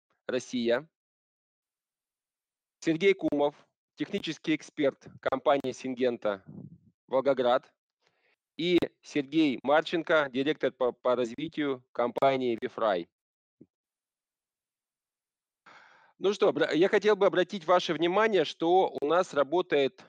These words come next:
чат, э, трансляция для тех, кто заранее зарегистрировался на платформе «Эксподат». Извините, в Ютубе, в ВКонтакте, в Телеграме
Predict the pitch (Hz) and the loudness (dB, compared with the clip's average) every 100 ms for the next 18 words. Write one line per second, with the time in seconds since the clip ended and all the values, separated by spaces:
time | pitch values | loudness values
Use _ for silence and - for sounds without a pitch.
0 | _ - - 151 139 - _ _ _ _ | _ -4 2 2 2 -6 _ _ _ _
1 | _ 113 123 123 123 123 123 120 120 117 | _ -4 -2 0 0 2 2 4 4 4
2 | 117 117 113 143 151 - 135 123 - 147 | 4 2 0 -2 -4 0 2 2 0 -4
3 | 165 151 131 143 190 185 160 135 139 160 | -4 -6 -8 -2 -2 -2 -2 0 2 2
4 | 151 123 120 104 - 151 147 139 117 117 | 0 -4 -8 -10 -6 -2 -2 -2 -2 -4
5 | - 120 - 151 139 131 - 127 - 131 | -2 -4 -2 -4 -4 -6 -8 -8 -4 -2
6 | 113 95 _ _ _ _ _ - 123 143 | 0 0 _ _ _ _ _ -14 -8 -2
7 | 175 202 190 180 190 160 _ 113 120 - | -2 0 0 2 0 -6 _ -14 -10 -6
8 | 196 165 160 160 156 147 139 131 123 117 | -6 -2 0 2 0 0 0 -2 -2 -4
9 | 104 92 85 - 127 - 156 156 - 120 | -8 -14 -14 -4 -4 2 0 0 -4 -14
10 | - 120 135 160 165 147 | -10 -6 0 0 2 -2